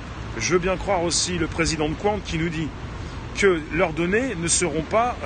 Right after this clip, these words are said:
récupérées par Microsoft. Mais ils font affaire avec Microsoft France pour l'hébergement, pour le cloud, pour l'intelligence artificielle. Bonsoir Exodia, ça va bien ? Bonsoir Boruto.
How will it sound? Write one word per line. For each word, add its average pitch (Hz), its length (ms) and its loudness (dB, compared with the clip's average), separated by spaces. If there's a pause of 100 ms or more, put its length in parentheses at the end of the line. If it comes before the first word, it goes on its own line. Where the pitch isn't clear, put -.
récupérées 180 560 0
par 220 140 0
Microsoft. 214 640 -2 (380)
Mais 214 280 2
ils 175 140 -2
font 180 240 0
affaire 226 360 2
avec 165 240 0
Microsoft 170 560 0 (100)
France - 540 -2 (380)
pour 247 380 2
l'hébergement, 185 800 0 (340)
pour 254 320 2
le 214 140 6
cloud, 135 400 0 (340)
pour 254 320 2
l'intelligence 208 600 0
artificielle. 160 580 -4 (1700)
Bonsoir 185 340 0
Exodia, 170 300 0
ça 147 140 -2
va 156 40 -2
bien ? 277 220 2 (640)
Bonsoir 233 280 2
Boruto. 214 440 2